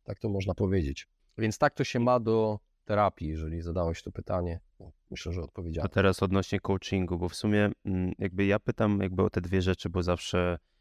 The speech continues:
Speaker 2: jakby ja podkreślam to rozróżnienie, że jakby psychoterapia skupia się na, na twojej przeszłości, która w jak-, która w jakiś sposób wpływa na, na ciebie i próbujesz tą przeszłość, em, rozwikłać.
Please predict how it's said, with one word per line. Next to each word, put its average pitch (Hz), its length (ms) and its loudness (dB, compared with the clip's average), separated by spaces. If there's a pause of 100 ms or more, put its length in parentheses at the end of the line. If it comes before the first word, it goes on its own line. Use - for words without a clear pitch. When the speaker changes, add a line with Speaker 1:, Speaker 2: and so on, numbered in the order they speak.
(240)
Speaker 2:
jakby 85 580 -2 (100)
ja 85 440 0 (160)
podkreślam - 480 -4
to 87 100 0
rozróżnienie, 85 460 0
że 87 80 2
jakby 85 180 -2 (260)
psychoterapia 92 680 0
skupia - 340 -4
się - 160 -2
na, 85 320 2
na 82 140 -2
twojej 85 280 -2
przeszłości, 92 840 -2 (220)
która 85 220 0
w 80 40 0
jak-, - 260 -4 (100)
która 87 180 2
w 82 40 -2
jakiś 85 260 -2
sposób - 400 -4 (100)
wpływa 82 500 0
na, 80 260 0
na 80 140 -2
ciebie 82 420 0 (380)
i 98 120 -2
próbujesz 87 420 2
tą 82 200 0
przeszłość, - 840 -2 (180)
em, 80 280 -4 (100)
rozwikłać. 85 760 -2